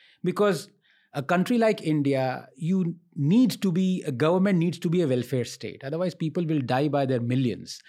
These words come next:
For example, in covid, the government needed to give eighty crore people two meals a day, which it has been and it has continued that. The government needs to give free education. It needs to give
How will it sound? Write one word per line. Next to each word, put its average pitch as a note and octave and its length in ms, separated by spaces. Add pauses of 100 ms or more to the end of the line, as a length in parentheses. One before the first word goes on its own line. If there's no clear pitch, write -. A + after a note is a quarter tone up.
(160)
For D#3+ 100
example, D3 400
in D#3 160
covid, D#3+ 380
the C#3+ 100
government F3+ 480
needed E3 460
to G3+ 100
give D#3 400 (480)
eighty E3+ 340
crore F3 280
people C#3+ 440 (420)
two F#3 140
meals D3+ 280
a B2+ 80
day, A2 320
which C3 240
it D#3 140
has D3+ 260
been C#3+ 240
and C3 120
it A#2 80
has C3 120
continued B2+ 520
that. - 220 (1040)
The D#3 160
government F#3 560
needs F#3 400
to A3+ 100
give E3+ 220
free D#3+ 280
education. B2+ 680
It C#3+ 220
needs F3 460
to G#3 120
give D#3 380